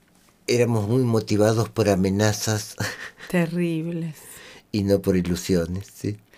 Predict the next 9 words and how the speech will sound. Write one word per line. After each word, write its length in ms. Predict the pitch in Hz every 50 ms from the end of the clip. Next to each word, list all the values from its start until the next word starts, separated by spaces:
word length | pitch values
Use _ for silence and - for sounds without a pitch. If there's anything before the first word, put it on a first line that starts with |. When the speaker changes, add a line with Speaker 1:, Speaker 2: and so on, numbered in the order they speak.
| _ _ _ _
Speaker 2:
Qué 180 | - - 262 269
lindo 460 | 254 240 262 285 294 302 294 277 226
eso. 380 | 220 262 294 277 - - 202 185
¿Cómo 200 | - 339 403 370
sería? 580 | - - 220 185 185 180 170 165 165 170 165 - _ _ _ _ _ _ _ _ _ _ _ _ _ _ _ _ _
¿Cómo 640 | - - 277 294 285 254 226 214 202 202 202 208 - - _ _ _ _ _ _ _ _ -
podría 420 | 185 180 180 196 208 220 226 214
ser 280 | 185 - - 208 208 196
ilusionarnos? 1300 | 202 196 165 180 185 180 180 - 185 175 175 180 185 180 175 170 175 170 170 170 165 165 - - -